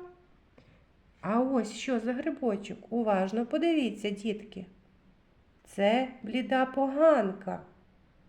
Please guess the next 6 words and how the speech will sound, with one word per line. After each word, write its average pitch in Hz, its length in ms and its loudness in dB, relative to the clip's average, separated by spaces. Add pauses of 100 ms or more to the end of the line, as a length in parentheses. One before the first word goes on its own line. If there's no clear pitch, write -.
(640)
Як 233 240 4
ви 311 140 4
гадаєте, 240 640 4 (640)
це 208 160 2
їстівний 220 720 2
гриб? 359 380 0